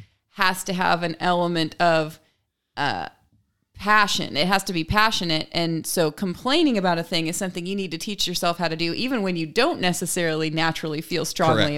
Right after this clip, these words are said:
Speaker 1: about a thing. It's actually a disadvantage in comedy.
Speaker 2: Correct. You have to be passionate about everything.
Speaker 1: So the, the upside to having very serious chronic pain that you think about constantly is you are already passionate
Speaker 2: You
Speaker 1: about
Speaker 2: do
Speaker 1: it.
Speaker 2: not have to manufacture passion.
Speaker 1: Right.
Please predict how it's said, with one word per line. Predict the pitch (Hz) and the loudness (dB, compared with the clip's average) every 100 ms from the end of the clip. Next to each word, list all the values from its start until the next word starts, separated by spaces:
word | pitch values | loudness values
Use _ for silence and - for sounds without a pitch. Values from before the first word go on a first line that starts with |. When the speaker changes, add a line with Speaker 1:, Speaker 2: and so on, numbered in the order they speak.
| 151 | 0
Speaker 1:
about | 147 | 0
a | 156 | -2
thing. | 156 127 | -4 -4
It's | 175 | 0
actually | 180 - 165 | 0 0 -6
a | |
disadvantage | 156 190 190 170 170 156 147 | -4 -4 -4 -4 -4 -4 -4
in | 151 | -6
comedy. | 185 165 135 67 - _ | -2 -2 -2 -8 -12 _
Speaker 2:
Correct. | - 107 - - _ _ - | -2 -2 -2 -16 _ _ -6
You | 123 | 0
have | 143 - | 0 0
to | |
be | 151 | -4
passionate | 139 143 135 - 113 | -2 0 -2 -2 -4
about | 107 101 | -2 -2
everything. | 95 90 - 73 | -2 -4 -10 -4
Speaker 1:
So | 220 | 0
the, | 196 208 | 0 0
the | - 208 196 - _ _ _ _ - | -4 -8 -8 -10 _ _ _ _ -2
upside | 339 - - 214 170 165 165 | 0 0 0 2 2 0 -2
to | 214 | -4
having | 196 190 175 165 - _ | 0 2 2 -2 -6 _
very | 190 190 214 214 214 | -20 -4 0 0 -2
serious | 214 196 190 185 | -4 -2 -2 -4
chronic | - 196 180 - | -2 0 0 -2
pain | - 185 175 | -4 -2 -2
that | - | -4
you | 175 | -6
think | - 208 | -4 -6
about | 208 175 - | -2 -2 -2
constantly | 202 185 202 208 160 160 170 | -2 -4 -4 -8 -6 -6 -4
is | 151 151 _ _ | -6 -8 _ _
you | 180 190 | -8 0
are | 170 - 165 | 2 4 6
already | 180 185 180 180 | 6 6 4 2
passionate | 185 214 156 - 170 147 | 2 6 6 4 0 0
Speaker 2:
You | 151 | 0
Speaker 1:
about | 147 117 | 0 0
Speaker 2:
do | 151 | 0
Speaker 1:
it. | 170 | 2
Speaker 2:
not | 156 | 0
have | 147 151 - | 2 0 0
to | |
manufacture | 123 123 127 123 - 123 113 123 | -2 0 0 -2 0 -2 0 -2
passion. | 110 120 92 - 78 143 | -2 -2 -2 -4 -6 -2
Speaker 1:
Right. | 170 | -2